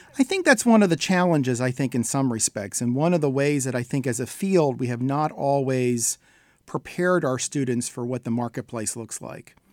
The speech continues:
Increasingly, jobs that, um, have the title mediation or facilitation or ombudsperson, these are all jobs that, uh, increasingly require graduate degrees. And so you do have s-, have specific training. What I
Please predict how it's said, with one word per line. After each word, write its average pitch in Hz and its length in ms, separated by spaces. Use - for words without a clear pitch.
Increasingly, 170 840
jobs 143 720
that, 120 480
um, 113 340
have 139 260
the 131 100
title 135 400
mediation 123 920
or - 100
facilitation 117 1120
or 123 200
ombudsperson, 117 1000
these 131 200
are 117 140
all 143 260
jobs 117 580
that, 127 400
uh, 120 200
increasingly 190 560
require 135 320
graduate 123 440
degrees. 98 600
And 127 200
so 127 300
you 123 240
do 135 140
have 123 180
s-, - 260
have 117 160
specific - 560
training. 110 460
What - 120
I 277 100